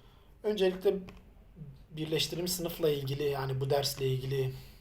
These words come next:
herhangi bir bilgin veya bildiğim bir şey var mıydı? Yani yok diyebilirim. Çok az, yani duyuyordum ancak hani sadece işte,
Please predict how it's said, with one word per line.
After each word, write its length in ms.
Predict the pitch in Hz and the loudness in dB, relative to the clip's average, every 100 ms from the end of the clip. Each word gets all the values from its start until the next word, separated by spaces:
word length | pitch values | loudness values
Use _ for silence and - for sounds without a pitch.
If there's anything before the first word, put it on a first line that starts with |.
| - - - - | -20 -20 -20 -14
herhangi 460 | 143 139 135 135 131 | -8 -6 -4 -4 -4
bir 220 | 135 135 - - - - - - - - - - | -4 -6 -12 -20 -20 -20 -20 -20 -20 -20 -20 -10
bilgin 480 | 131 135 131 143 | -4 -2 -2 0
veya 320 | 139 139 135 131 | 4 4 2 0
bildiğim 420 | 127 131 151 165 - - | -2 -2 -6 -10 -14 -6
bir 60 | |
şey 220 | - 156 147 | -2 2 4
var 140 | 151 | 4
mıydı? 400 | 127 123 160 185 - - - - | 2 -4 -6 -8 -10 -18 -16 -8
Yani 220 | 147 156 | -6 2
yok 220 | 185 185 | 2 2
diyebilirim. 520 | 180 175 175 151 135 - - | 2 4 4 2 0 -6 2
Çok 260 | 190 185 143 | 4 4 0
az, 240 | 139 127 120 | -2 -2 -2
yani 320 | 123 127 127 | -4 -4 0
duyuyordum 340 | 156 196 170 | 2 4 4
ancak 460 | 196 170 175 190 - - - - - | 2 4 2 0 -10 -20 -20 -20 -12
hani 140 | 147 | -8
sadece 440 | 156 185 147 123 127 | -2 0 2 0 -2
işte, 400 | 135 139 139 | -2 -2 -4